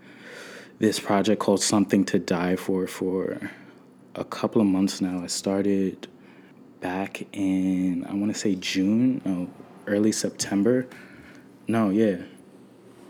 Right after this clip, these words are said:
early September. Wow, those two months <laughs> are, like, very far apart. Early September, I started working on it,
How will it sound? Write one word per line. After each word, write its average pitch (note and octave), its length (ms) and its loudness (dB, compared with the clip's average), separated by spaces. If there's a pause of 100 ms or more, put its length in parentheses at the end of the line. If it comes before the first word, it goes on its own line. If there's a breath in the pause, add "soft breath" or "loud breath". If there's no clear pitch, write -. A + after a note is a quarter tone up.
(180)
early B2 220 2
September. G#2 560 -2
Wow, F#2 320 -6 (180)
those F#2 320 -10 (300)
two G2+ 420 0 (120)
months G#2+ 360 4
<laughs> - 80 4
are, F3+ 100 12
like, D#3+ 220 10
very B2+ 280 8
far A#2 320 4
apart. G#2 480 0 (500 loud breath)
Early A2+ 240 2
September, A2 600 2
I G2 120 -2
started G2+ 420 -2
working G2+ 340 -2
on F#2+ 180 0
it, F#2 160 -6